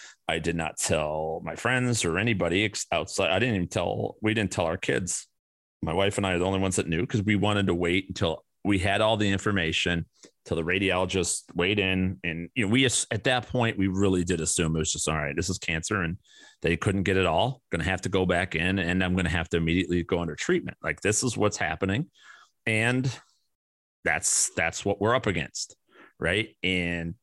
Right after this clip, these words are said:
um, is what it'll be, and we'll fight it. You know, I'm not gonna back down from anything.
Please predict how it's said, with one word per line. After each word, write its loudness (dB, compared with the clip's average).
um, -2
is 0
what 2
it'll 2
be, 2
and -2
we'll 0
fight -2
it. -8
You -6
know, -2
I'm -2
not 0
gonna 0
back -4
down -2
from -6
anything. -2